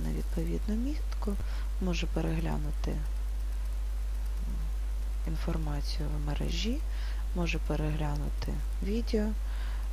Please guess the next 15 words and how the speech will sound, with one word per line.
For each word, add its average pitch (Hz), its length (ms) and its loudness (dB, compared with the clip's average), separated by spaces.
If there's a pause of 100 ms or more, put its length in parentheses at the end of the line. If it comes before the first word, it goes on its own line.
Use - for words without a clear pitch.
(1500)
може 180 220 4
зайти 151 360 2
до 143 180 0 (160)
Вікіпедії, 208 800 0 (1400)
а 254 80 2
також - 540 0 (260)
от 175 160 -2
за 185 180 2
так-, - 260 0
на 190 120 2
такі 202 300 0
міточки 220 520 0
можна 190 380 0
навіть, 175 560 0
е, - 40 2